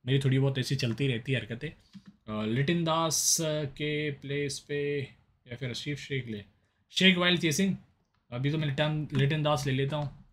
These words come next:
जो थोड़ा सा फॉर्म से जूझ रहा है। मतलब, ऐसा नहीं है यार, ये विकेट, कोई विकेट टेकिंग बॉल पे आउट होता हो,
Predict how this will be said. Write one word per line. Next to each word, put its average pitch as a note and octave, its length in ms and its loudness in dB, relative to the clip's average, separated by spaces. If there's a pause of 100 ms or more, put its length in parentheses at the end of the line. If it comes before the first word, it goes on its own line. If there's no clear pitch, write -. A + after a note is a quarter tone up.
(100)
जो A2+ 220 -2
थोड़ा B2 220 -2
सा C3 120 -6
फॉर्म C3+ 420 0
से B2+ 180 0
जूझ A#2+ 280 2
रहा C3+ 180 2
है। B2+ 80 -4 (480)
मतलब, A#3+ 160 6
ऐसा A3+ 200 10
नहीं B3+ 120 8
है C4 60 8
यार, C#4 120 8
ये C#4 100 6
विकेट, A#3 360 4 (240)
कोई A3+ 120 6
विकेट G3 280 8
टेकिंग A3 260 6
बॉल G#3 160 10
पे G#3 80 4
आउट F#3 200 8
होता D3+ 160 2
हो, G#2 220 -2